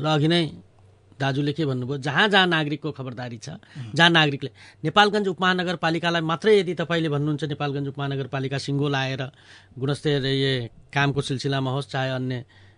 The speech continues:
सुशासनका कुरा होस्, यहाँहरूको खबरदारी जबसम्म रहँदैन, यहाँहरूले को चेतना त्यो स्तरमा बढ्दैन भनेपछि पक्कै पनि कहीँ पनि गुनासो आउँदैन, केही पनि आउँदैन भनेपछि मान्छेलाई के लाग्छ, मैले गरेको काम, मैले गरेको कार्यले सबै काम ठिक छ।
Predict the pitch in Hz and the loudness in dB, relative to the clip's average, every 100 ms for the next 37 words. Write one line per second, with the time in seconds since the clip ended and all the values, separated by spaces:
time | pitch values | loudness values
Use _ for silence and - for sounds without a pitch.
0 | - 131 - 143 151 139 151 151 143 127 | -20 -18 -6 2 2 2 0 -2 -2 -4
1 | 131 156 - - - 135 151 170 233 214 | -6 -8 -18 -20 -14 0 2 8 8 8
2 | - 175 180 160 160 151 135 - 131 117 | 2 2 2 2 2 0 -4 -4 -4 -4
3 | 123 123 131 135 139 _ - - 143 180 | -4 -2 -2 -4 -8 _ -20 -2 4 8
4 | 185 170 175 165 113 - 151 - 160 156 | 8 6 2 0 -2 -6 -6 0 0 2
5 | 147 110 - 143 - 120 117 127 135 151 | -2 -2 -6 -6 -6 -8 -6 -4 -2 0
6 | 160 120 123 120 110 160 - - - 175 | -2 -4 -8 -10 -12 -14 -18 -20 -6 -4
7 | - 214 202 208 196 185 190 190 165 165 | 6 6 6 2 2 0 4 2 2 0
8 | 156 165 160 156 160 160 151 165 151 151 | 2 2 2 2 0 0 0 0 0 0
9 | 147 143 139 143 147 143 160 147 151 135 | 0 0 0 0 -2 0 0 0 0 -2
10 | - 165 147 147 139 139 131 127 147 165 | -2 -2 0 0 0 -4 -6 -6 -6 -6
11 | _ - - - - 165 160 147 143 139 | _ -20 -20 -16 0 4 6 4 2 -2
12 | 135 147 135 139 165 214 240 233 220 196 | -2 -2 -2 -2 -2 2 4 4 2 -6
13 | - | -10